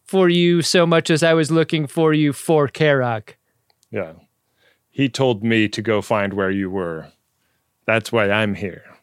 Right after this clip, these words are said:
Speaker 1: This continues on that tension that isn't so much will they or won't they, and it's more like they already have, but will they again?
Speaker 2: Mm-hmm.
Speaker 1: Axum seems more confident than ever that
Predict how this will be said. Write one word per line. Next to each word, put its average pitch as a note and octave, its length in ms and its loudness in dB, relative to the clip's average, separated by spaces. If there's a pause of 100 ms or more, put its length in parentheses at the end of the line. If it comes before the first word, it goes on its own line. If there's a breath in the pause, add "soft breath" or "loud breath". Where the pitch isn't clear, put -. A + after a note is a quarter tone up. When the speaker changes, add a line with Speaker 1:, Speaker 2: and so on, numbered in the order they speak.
(540)
Speaker 1:
This A#3+ 360 0
continues G#3+ 920 2
on F3 540 2
that D#3+ 320 2
tension D#3+ 680 -2 (120)
that D3 200 0
isn't D#3 280 -2
so E3 180 -2
much D#3 220 -2
will D3 240 2
they D3 180 2
or C#3 100 2
won't C#3+ 260 0
they, D3 500 0
and C3 120 -10
it's B2+ 160 -8
more C#3+ 220 -2
like C#3 380 -2 (640)
they D3 160 2
already D3+ 260 2
have, D3 600 0 (380)
but C#3 140 0
will D3 200 0
they C#3+ 200 2
again? C#3+ 520 0 (480)
Speaker 2:
Mm-hmm. A2 340 -4 (140)
Speaker 1:
Axum G3 420 2
seems F#3 500 2
more E3+ 180 4
confident E3 600 0
than C#3+ 140 0
ever D#3 500 0 (680)
that D3 520 0